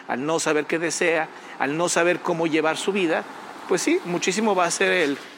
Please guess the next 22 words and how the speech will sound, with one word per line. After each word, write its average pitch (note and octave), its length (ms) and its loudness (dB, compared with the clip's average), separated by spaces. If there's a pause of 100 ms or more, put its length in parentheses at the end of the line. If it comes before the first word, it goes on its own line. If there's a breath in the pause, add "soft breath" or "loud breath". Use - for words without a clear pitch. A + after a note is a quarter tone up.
(260)
pues D3 120 0
van F3 140 2
a A3+ 60 2
jugar D#3+ 300 2
contigo, F#3 500 0 (580)
porque A3 220 2
lo F#3+ 80 6
estás - 240 2
permitiendo. A#3+ 760 4 (720 loud breath)
Porque G3 240 2
es A#3+ 80 4
muy C4+ 160 6
fácil A#3+ 400 0
que F#3+ 100 0
las D3 120 0
personas E3+ 440 -2
cuando C#3+ 320 0
aprenden E3 480 -2
a F3+ 40 4
abusar D#3+ 420 0
de F3 80 2
alguien, D3 400 0